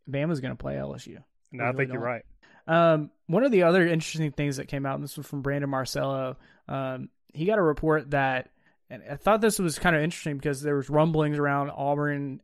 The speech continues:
Speaker 1: Alabama potentially playing because both of their games got canceled. Could they potentially play, uh, it almost a, you know, earlier than normal schedule, uh, because both teams have an open week now? And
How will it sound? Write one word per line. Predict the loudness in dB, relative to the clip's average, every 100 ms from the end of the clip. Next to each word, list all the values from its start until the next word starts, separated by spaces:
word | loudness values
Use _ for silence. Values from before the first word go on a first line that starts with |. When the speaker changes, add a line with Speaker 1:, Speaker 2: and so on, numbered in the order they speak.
| -4
Speaker 1:
Alabama | 0 0 0 -2
potentially | -4 -6 -4 -6 -6 -6
playing | -4 -4 -4
because | -6 -8 -8
both | -8 -8
of | -4
their | -4 -2
games | -2 -2 -2
got | -2 -2
canceled. | -4 -4 -6 -6 -6 -8 -12 -20 _ _ -10
Could | -8 -2
they | 0
potentially | 0 -2 -4 -4 -6
play, | -4 0 4 4 4 0 -6 _ _ _ -8
uh, | -6 -4 -6 -8 -12 _ _ _ -8
it | -6 -4 -8 -8
almost | -6 -4 -4 -4
a, | -4 -6 -10
you | -12
know, | -10 2
earlier | 4 6 4 2
than | 0 -4
normal | 0 0 -2 -6 -10 _ _ -12
schedule, | -4 0 0 0 -8 -8 -14 _ _ -10
uh, | -8 -6
because | -10 -10 -8 -8 -10 _ -10
both | -10
teams | -8 -8 -4
have | -6
an | -4
open | -4 -4 -4
week | -2 -4 -6
now? | -14 -16 _ _ _ -6
And | -2 0 0 -4